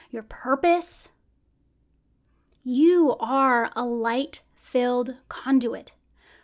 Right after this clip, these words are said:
for the divine light that is more than enough for the world. And how about this? What if the divine wanted me to show up in bigger ways?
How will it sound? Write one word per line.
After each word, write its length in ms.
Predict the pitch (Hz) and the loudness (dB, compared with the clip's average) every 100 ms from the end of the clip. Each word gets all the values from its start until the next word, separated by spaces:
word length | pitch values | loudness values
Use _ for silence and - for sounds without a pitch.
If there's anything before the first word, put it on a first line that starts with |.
| _ | _
for 380 | _ - 269 330 | _ 0 4 4
the 100 | 294 | 2
divine 400 | 269 233 269 277 | 0 0 2 2
light 380 | 254 311 - - - - _ | 2 -2 -4 -14 -20 -20 _
that 180 | 269 269 | 0 2
is 160 | 285 | 2
more 460 | 262 247 277 294 294 | 0 4 4 4 2
than 180 | 277 277 | 0 2
enough 380 | 277 233 202 - | 2 0 -6 -14
for 320 | - 247 247 | -14 -8 -4
the 100 | 240 | -2
world. 440 | 220 - - - _ _ _ _ _ _ _ | -4 -8 -10 -16 _ _ _ _ _ _ _
And 100 | 269 | -2
how 140 | 262 330 | 0 0
about 280 | 370 302 | 0 -2
this? 420 | 302 370 - - - - - - - | -2 -2 -4 -16 -20 -20 -20 -20 -6
What 220 | 247 370 | 0 2
if 300 | 381 370 - _ _ _ | 0 -4 -10 _ _ _
the 80 | 302 | -2
divine 680 | 254 262 240 254 269 262 254 - | 0 -2 0 0 2 0 -2 -10
wanted 800 | 233 233 302 349 - 294 214 196 | -8 -2 0 0 0 -2 -2 -8
me 280 | 226 233 214 | -8 -8 -10
to 140 | - | -10
show 340 | 220 - 233 226 | -8 -4 -4 -4
up 200 | 220 - | -8 -12
in 160 | 381 240 | -6 -4
bigger 340 | 240 233 233 | -2 -4 -6
ways? 560 | 220 214 202 214 - - | -8 -8 -10 -12 -18 -20